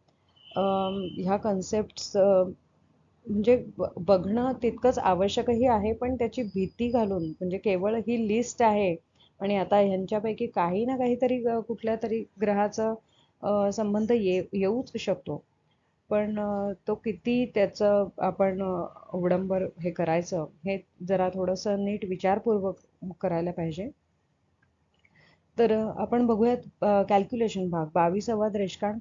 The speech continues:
कसा काढायचा. आता प्रत्येक राशीत तीन द्रेषकाण असतात. लग्न पंधरा अंशांवरती आहे, मी आत्ता ह्याच उदाहरणाचं बघते आहे,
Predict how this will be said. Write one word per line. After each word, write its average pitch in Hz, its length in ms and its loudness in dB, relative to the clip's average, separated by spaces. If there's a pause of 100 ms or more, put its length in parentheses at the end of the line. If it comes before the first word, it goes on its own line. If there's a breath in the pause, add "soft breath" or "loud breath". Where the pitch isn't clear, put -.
कसा 208 260 -2
काढायचा. 156 540 -2 (640)
आता 226 160 -2
प्रत्येक 220 440 0
राशीत 220 340 0 (120)
तीन 208 380 -2
द्रेषकाण 202 460 -2
असतात. 180 320 -4 (760)
लग्न 202 400 2
पंधरा 226 440 2
अंशांवरती 208 640 -2
आहे, 175 240 0
मी 180 140 -2
आत्ता 180 260 -4
ह्याच 190 440 -2
उदाहरणाचं 180 580 -4
बघते 170 260 -8
आहे, 175 220 -4